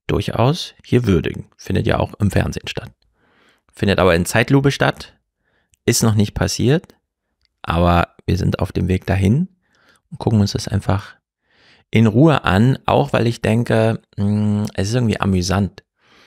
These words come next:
während die ganze Welt zerbricht, weil echt wirklich was passiert. Also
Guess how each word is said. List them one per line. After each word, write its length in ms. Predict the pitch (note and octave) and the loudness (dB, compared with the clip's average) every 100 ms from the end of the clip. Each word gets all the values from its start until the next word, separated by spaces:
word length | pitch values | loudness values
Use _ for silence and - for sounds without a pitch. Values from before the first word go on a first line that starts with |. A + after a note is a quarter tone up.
| _ _ | _ _
während 260 | - G2 G2 | -2 0 0
die 80 | |
ganze 320 | F#2+ F#2+ G#2+ F#2+ | 0 0 0 0
Welt 220 | F#2 - | 0 0
zerbricht, 500 | F#2+ F2+ F#2 A2+ - | -4 -2 -2 -2 -2
weil 320 | F2+ F#2+ - - | -2 -2 -6 -2
echt 340 | G#2+ - E2+ | -2 -4 -2
wirklich 340 | F#2 - G2 | 0 0 -4
was 200 | - F2 | -6 -8
passiert. 680 | - - - A2+ D3+ - - _ _ | -8 -8 -2 0 0 0 -12 _ _
Also 340 | - A#1+ - | -8 -8 -8